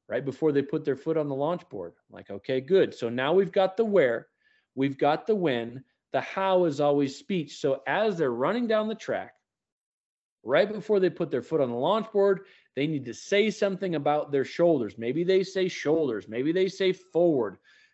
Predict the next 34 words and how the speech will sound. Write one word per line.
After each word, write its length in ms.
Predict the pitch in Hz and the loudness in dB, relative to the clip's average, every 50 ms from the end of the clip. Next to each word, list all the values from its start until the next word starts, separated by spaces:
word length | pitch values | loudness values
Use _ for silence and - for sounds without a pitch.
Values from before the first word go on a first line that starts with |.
| _ - | _ 0
They 140 | 156 185 196 | 0 0 0
say 280 | 185 - 202 185 175 | 0 0 -2 -2 -2
something 560 | - - - - 220 226 214 214 254 226 220 | -2 -4 -4 -2 -2 -2 -2 -2 -2 -2 -2
that 120 | 190 - - | -4 -4 -2
puts 240 | - 196 180 - - | -2 -2 -2 -2 -2
their 160 | 147 131 120 | -4 -4 -4
conscious 520 | - - 165 185 208 196 214 185 - - | -4 -4 -2 -2 -2 -2 -4 -8 -6 -4
mind 200 | 151 139 139 139 | -4 -4 -2 -2
into 200 | 127 120 117 113 | -2 -4 -4 -4
their 180 | 104 107 107 107 | -4 -4 -6 -4
shoulders, 560 | - - 175 190 202 214 208 208 208 180 - | -2 2 4 6 6 6 4 4 2 0 -2
so 80 | - 123 | -4 -2
they 220 | 117 117 113 - - - | 0 0 -2 0 2 4
override 840 | 175 202 208 220 214 180 165 156 147 147 147 147 147 143 151 147 _ _ _ _ _ _ _ _ | 4 4 4 4 4 4 4 6 6 6 4 4 2 0 -2 -6 _ _ _ _ _ _ _ _
the 60 | - | -14
central 420 | - - 160 185 190 - 208 185 | -4 -2 0 0 0 2 0 2
nervous 360 | 165 156 151 147 135 135 135 | 2 2 2 2 2 0 -2
system 360 | - 139 131 - - 139 131 120 | -2 -4 -4 -4 -4 -4 0 0
that's 160 | 117 113 - | -2 -2 -4
trying 360 | - - 143 127 123 120 120 | -6 -4 -2 -2 -2 -4 -6
to 300 | - - 123 120 117 - _ _ _ _ _ _ _ _ _ _ | -6 -6 -4 -4 -4 -6 _ _ _ _ _ _ _ _ _ _
brace 340 | - 143 156 180 196 190 - | 0 2 4 2 2 0 -2
their 160 | - 185 175 | -2 -2 -2
body 340 | 156 147 147 143 143 139 135 | 0 0 2 2 2 2 0
for 220 | 131 - 123 117 113 | -4 -6 -6 -6 -6
impact, 560 | 107 104 104 - - - - - _ _ _ _ _ _ _ _ _ _ | -6 -6 -10 -14 -16 -18 -18 -20 _ _ _ _ _ _ _ _ _ _
right? 280 | 104 117 135 165 202 - _ _ _ _ _ | -4 -2 -2 -2 -2 -6 _ _ _ _ _
How 220 | - - 143 156 | -4 0 2 2
do 80 | 165 170 | 2 2
they 120 | 175 170 | 2 0
do 160 | 165 170 202 214 | 0 0 2 4
that? 320 | 220 220 233 226 233 - - _ _ _ | 6 6 6 6 4 -4 -14 _ _ _
Through 160 | - 123 120 | -8 -8 -8
speech. 600 | - - - - 226 233 240 240 - - - | -8 -8 -2 0 2 2 2 0 -2 -10 -16